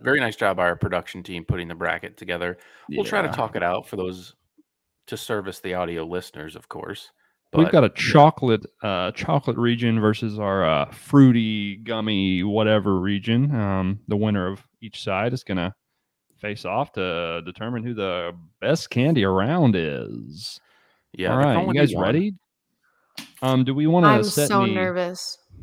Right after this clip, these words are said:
Speaker 2: ground rules for how we're determining
Speaker 1: You're so
Speaker 2: this?
Speaker 1: nervous. Why?
Speaker 3: Because
Speaker 1: You're just passionate about your candy?
Speaker 2: <laughs> You just love candy.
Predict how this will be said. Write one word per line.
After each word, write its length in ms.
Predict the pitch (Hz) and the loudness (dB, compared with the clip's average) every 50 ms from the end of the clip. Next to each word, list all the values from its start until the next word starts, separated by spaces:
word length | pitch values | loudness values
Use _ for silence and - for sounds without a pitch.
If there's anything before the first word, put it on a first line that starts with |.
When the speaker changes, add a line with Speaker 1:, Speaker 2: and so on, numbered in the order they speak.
| - - - | -20 -16 -10
Speaker 2:
ground 320 | - 90 92 101 113 131 | -8 -6 -4 -2 -2 0
rules 240 | 139 151 165 156 - | 0 0 -2 -4 -6
for 640 | - 113 98 95 92 90 80 76 65 76 76 85 98 _ - - - | -6 -4 -4 -2 -2 -4 -6 -8 -8 -8 -10 -10 -12 _ -20 -16 -12
how 140 | 101 104 | -10 -8
we're 360 | 107 101 98 92 90 87 90 98 | -6 -6 -6 -6 -6 -6 -8 -10
determining 580 | 104 87 85 - - 90 98 113 131 135 143 147 | -12 -16 -18 -12 -8 -4 -2 -2 0 0 0 -2
Speaker 1:
You're 60 | 147 | -2
so 160 | 151 160 170 180 | -4 -4 -4 -4
Speaker 2:
this? 120 | 131 92 80 | -6 -4 -4
Speaker 1:
nervous. 480 | 92 143 180 - - - - - - | -2 -4 -4 -4 -8 -14 -16 -16 -14
Why? 380 | - - 127 147 - - - - _ _ _ _ _ _ _ _ _ _ _ _ _ _ _ _ _ _ _ _ _ _ _ _ _ _ _ | -12 -10 -10 -10 -12 -14 -16 -20 _ _ _ _ _ _ _ _ _ _ _ _ _ _ _ _ _ _ _ _ _ _ _ _ _ _ _
Speaker 3:
Because 400 | - 196 - - - 180 175 180 | -20 -18 -18 -18 -18 -14 -10 -8
Speaker 1:
You're 80 | - 107 110 110 | -8 -6 -8 -10
just 100 | - - | -8 -6
passionate 440 | - 101 98 101 - - 123 110 | -4 -4 -4 -4 -6 -8 -8 -6
about 180 | 101 107 104 98 | -4 -4 -4 -4
your 100 | 95 98 | -4 -6
candy? 380 | 95 - 101 95 101 113 131 185 - | -8 -8 -6 -6 -6 -6 -6 -10 -12
Speaker 2:
<laughs> 160 | - - - _ _ _ _ _ _ - | -14 -16 -16 _ _ _ _ _ _ -18
You 80 | - 117 | -18 -18
just 140 | - - - | -18 -18 -20
love 120 | - - | -14 -8
candy. 460 | 98 107 - - 98 101 101 107 110 | -6 -6 -4 -4 -4 -6 -4 -6 -6